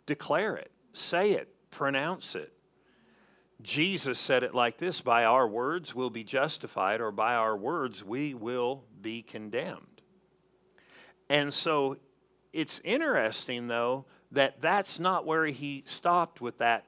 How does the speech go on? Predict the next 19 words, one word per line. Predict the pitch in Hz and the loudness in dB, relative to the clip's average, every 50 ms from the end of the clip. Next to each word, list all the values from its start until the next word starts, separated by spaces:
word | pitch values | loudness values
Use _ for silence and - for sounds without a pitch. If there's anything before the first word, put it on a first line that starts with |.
| _ _ | _ _
statement | - - - - 160 175 180 - - 110 107 107 110 | -14 -8 -4 0 2 2 2 0 -2 -8 -8 -6 -4
of, | 104 101 107 107 - _ _ _ _ _ _ _ _ _ _ | -2 -2 -4 -4 -8 _ _ _ _ _ _ _ _ _ _
"Take | - - 156 147 147 156 151 - | -4 0 2 2 2 2 -2 -6
the | - 156 147 | -6 -6 -6
sword | - - - 151 135 131 135 139 | -4 -4 -4 -2 0 0 -2 -2
of | 147 151 | -4 -6
the | 160 147 | -8 -8
Spirit, | - - - 139 131 127 127 - | -10 -6 -4 -2 0 0 -2 -2
which | 120 123 120 - - | -4 -4 -4 -4 -6
is | 127 117 117 104 107 | -6 -6 -6 -6 -4
the | 127 139 | -4 -2
word | 147 156 156 160 170 | -2 -2 -2 -2 -2
of | 175 156 | -4 -2
God." | 135 113 95 92 95 95 95 - _ - - - - _ | -2 0 0 0 0 -2 -4 -8 _ -20 -20 -20 -20 _
Notice | - 131 147 170 214 214 190 147 - | -4 0 0 2 2 0 -2 -2 -4
the | - 131 120 | -6 -6 -4
very | 113 123 127 135 151 151 | 0 0 2 2 0 0
next | 151 151 147 143 - - | -2 -2 -2 -4 -4 -8
verse | 113 113 151 160 139 120 113 - - - | -4 -2 0 0 0 0 -4 -6 -10 -12